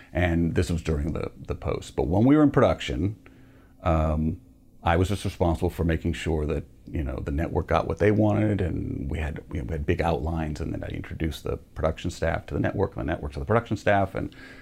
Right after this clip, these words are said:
and then if there was any dialogue that had to happen. And so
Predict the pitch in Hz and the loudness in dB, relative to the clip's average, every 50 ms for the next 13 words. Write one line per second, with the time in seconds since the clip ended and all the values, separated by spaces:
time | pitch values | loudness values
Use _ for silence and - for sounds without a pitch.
0 | - - - - 98 113 113 107 92 - 110 101 92 98 98 95 90 80 85 80 | -20 -12 -2 2 4 6 6 4 4 4 4 4 6 6 6 4 4 4 4 2
1 | 82 78 73 73 73 78 71 73 - - 64 62 69 71 69 - - - - 55 | 2 0 -2 -2 -4 -4 -6 -6 -6 -6 -6 -4 -4 -4 -4 -6 -8 -10 -10 -12
2 | - - - - - - - - - - - - - - 104 104 104 98 95 98 | -12 -12 -14 -18 -18 -18 -18 -18 -18 -18 -18 -10 -2 2 4 4 6 6 6 6
3 | 98 95 101 92 - - - - - - - - - - - - - - - - | 6 6 4 2 -2 -8 -20 -20 -20 -20 -20 -20 -20 -20 -20 -20 -18 -8 0 4
4 | 120 107 104 101 101 101 101 95 90 | 6 8 8 8 8 6 6 4 4